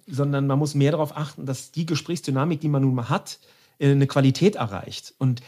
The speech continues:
ich glaube sehr daran, dass sich dann bestimmte Formen von Rollen und Vorbildern auch fügen. Am Ende geht es eher darum, zu überlegen, wie würde eine Nachrichtenfamilie das besprechen?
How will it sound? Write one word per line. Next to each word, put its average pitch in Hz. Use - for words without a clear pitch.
ich 131
glaube 151
sehr 139
daran, 147
dass 135
sich 147
dann 139
bestimmte 156
Formen 139
von 127
Rollen 131
und 131
Vorbildern 139
auch -
fügen. 127
Am 131
Ende 196
geht 147
es 147
eher 170
darum, 165
zu 180
überlegen, 147
wie 160
würde 160
eine 139
Nachrichtenfamilie 180
das 170
besprechen? 180